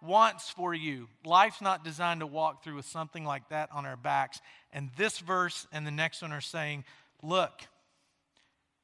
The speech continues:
you can do this. Just let the stuff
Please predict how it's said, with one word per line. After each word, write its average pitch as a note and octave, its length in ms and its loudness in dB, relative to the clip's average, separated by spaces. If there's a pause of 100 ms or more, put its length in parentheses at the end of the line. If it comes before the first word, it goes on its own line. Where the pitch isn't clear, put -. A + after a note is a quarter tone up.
(140)
you A3 500 -6 (680)
can F3 220 0
do G3+ 220 -2
this. D#3 440 -2 (100)
Just F3 340 -2 (120)
let F3 360 4 (220)
the F3+ 100 -6
stuff - 600 2